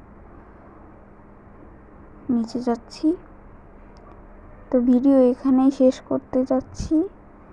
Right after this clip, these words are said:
তো সবাই প্লিজ সাবস্ক্রাইব করে দিয়েন ভিডিও শেষে, এবং লাইক আর শেয়ারও করে দিয়েন। আসসালামু আলাইকুম, বিদায়,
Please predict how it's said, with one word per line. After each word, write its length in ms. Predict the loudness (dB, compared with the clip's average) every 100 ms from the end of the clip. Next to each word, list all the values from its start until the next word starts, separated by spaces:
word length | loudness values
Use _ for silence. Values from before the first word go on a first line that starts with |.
| -20 -20 -6
তো 80 | -4
সবাই 360 | 0 2 2
প্লিজ 300 | 2 0 0
সাবস্ক্রাইব 680 | -2 -4 -4 -4 -6 0 0 0
করে 240 | 2 4 4
দিয়েন 400 | 2 2 4 2 0 -18 -20 -20 -20 -20 -20 -20 -20 -20 -20 -20 -4 0
ভিডিও 380 | 0 2 2
শেষে, 480 | 4 2 2 2 0 0 -14 -20 -20 -20 -4
এবং 380 | 2 4 4 4
লাইক 360 | 4 4 4 4
আর 160 | 2 0 -8 -20 -20
শেয়ারও 420 | 0 4 6 4
করে 320 | 2 4 4
দিয়েন। 320 | 2 0 -4 -4 -6 -12 -20 -20 -20 -20 -20 -20 -20 -20 -20 -20 -20 -20 -20 -20 -20 -20 -14 -8
আসসালামু 480 | -4 0 2 2 4
আলাইকুম, 540 | 4 2 2 4 4 4 -2 -20 -20 -20 -18 -14
বিদায়, 540 | -6 -2 2 2 0